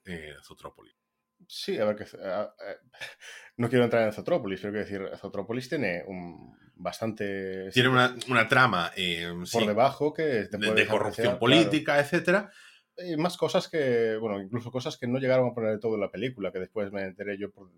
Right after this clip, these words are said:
Speaker 2: por,
Speaker 1: Por
Speaker 2: con el
Speaker 1: TikTok.
Speaker 2: tema. Por, por ejemplo. <laughs> Pero, eh, quiero decir, esto puede ser, sí, como tú dices, la, la cara más oscura, pero es que además, eh, digamos que no hay que generalizar, eh, nunca, eh, que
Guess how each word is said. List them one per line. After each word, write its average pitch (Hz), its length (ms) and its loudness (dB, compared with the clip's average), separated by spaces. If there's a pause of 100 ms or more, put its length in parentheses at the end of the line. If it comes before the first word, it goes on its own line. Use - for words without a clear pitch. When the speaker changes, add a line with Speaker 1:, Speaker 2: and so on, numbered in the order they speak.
(100)
Speaker 2:
por, 87 180 -18
Speaker 1:
Por - 720 -12
Speaker 2:
con 101 80 -2
el 101 60 -6
Speaker 1:
TikTok. 98 260 -2
Speaker 2:
tema. - 0 - (580)
Por, 143 300 -2
por 123 120 -2
ejemplo. 135 360 -2
<laughs> - 460 -8 (460)
Pero, 113 680 2
eh, 104 160 -4
quiero 117 140 -2
decir, 107 220 -8 (480)
esto 175 460 -4
puede 120 180 0
ser, 113 200 -4
sí, 117 200 -2
como 85 160 -14
tú 104 60 -6
dices, 117 280 -8
la, 82 240 -4
la 87 220 -6
cara 110 220 -2
más 110 160 -6
oscura, 151 460 -6 (340)
pero 113 140 -4
es - 60 -12
que - 80 -4
además, 107 360 0
eh, 107 120 -8
digamos 104 360 -6
que 95 140 -12 (500)
no 135 280 2
hay 143 160 4
que 139 160 0
generalizar, 127 800 2
eh, 85 100 -8
nunca, 131 440 -2
eh, 101 280 -4
que 104 220 -4